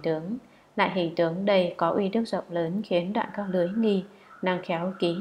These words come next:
biệt, năng khiến giáo hóa người khó giáo hóa, là chỗ quy y của trời người, khéo năng dằn nhắc dẫn dạy, năng chứng tánh thoát ly, năng hàng phục ngoại đạo. Lại nữa, sao gọi là nên biết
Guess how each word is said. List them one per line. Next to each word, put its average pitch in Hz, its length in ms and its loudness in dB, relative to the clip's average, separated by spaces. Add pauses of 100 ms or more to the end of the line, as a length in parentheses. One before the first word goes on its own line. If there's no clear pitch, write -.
(120)
biệt, 196 200 4 (380)
năng 175 220 0
khiến 170 240 0
giáo 180 180 2
hóa 185 360 0
người 196 280 2
khó 165 200 -6
giáo 170 280 -4
hóa, 170 240 -2 (220)
là 175 180 0
chỗ 214 120 -2 (100)
quy 196 180 0
y 180 260 0
của 180 220 0
trời 170 300 -6 (100)
người, 165 200 0 (540)
khéo 180 380 2
năng 196 460 2
dằn 180 280 -2
nhắc 233 200 -2
dẫn 262 340 0
dạy, 214 220 2 (500)
năng 185 200 0
chứng 180 340 2
tánh 180 380 -2
thoát 247 200 0
ly, 196 240 2 (360)
năng 190 200 2
hàng 175 340 0
phục 190 280 -2 (140)
ngoại 175 200 -2
đạo. 170 240 2 (880)
Lại 190 180 4
nữa, 208 400 6
sao 214 200 0
gọi 190 240 0
là 165 140 -2
nên 180 260 0
biết 262 160 4